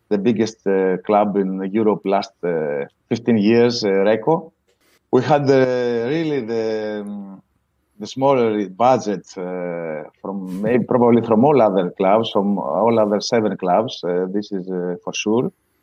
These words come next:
Uh, but we had, uh, a team with, uh, very good, uh, the best Greek players and, uh, three really,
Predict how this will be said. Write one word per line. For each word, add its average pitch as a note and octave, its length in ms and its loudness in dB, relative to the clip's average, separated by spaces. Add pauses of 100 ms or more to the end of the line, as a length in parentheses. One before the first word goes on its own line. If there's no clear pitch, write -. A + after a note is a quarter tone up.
(400)
Uh, F2+ 680 0
but A#2 280 -2
we A#2 240 0
had, A#2 240 0
uh, G2+ 540 4
a F#2 60 -2
team A#2+ 280 0
with, G#2 240 -4
uh, F#2+ 360 -2 (460)
very A2 200 0
good, A2+ 260 0
uh, F#2+ 380 -4 (420)
the G2+ 80 -6
best A#2+ 320 0
Greek C3 240 0
players A2 500 2
and, G2+ 220 -2
uh, F2+ 80 -2
three A2+ 340 0
really, G2+ 840 0